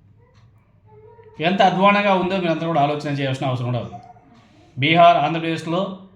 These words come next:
ఆ, ఎన్డీఏ భాగస్వామ్య ప్రభుత్వాలు ఉండడం వల్ల కేంద్ర బడ్జెట్లో భారీగా నిధులు లభిస్తున్నాయని చెప్పేసి మాట్లాడుతున్నాడు. అయ్యా,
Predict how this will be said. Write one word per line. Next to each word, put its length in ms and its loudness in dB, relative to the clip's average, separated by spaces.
ఆ, 680 0
ఎన్డీఏ 260 0
భాగస్వామ్య 520 0
ప్రభుత్వాలు 420 -4
ఉండడం 280 0
వల్ల 420 2
కేంద్ర 240 -4
బడ్జెట్లో 420 -4
భారీగా 580 2
నిధులు 340 -2
లభిస్తున్నాయని 500 -6
చెప్పేసి 540 -8
మాట్లాడుతున్నాడు. 480 -4
అయ్యా, 440 2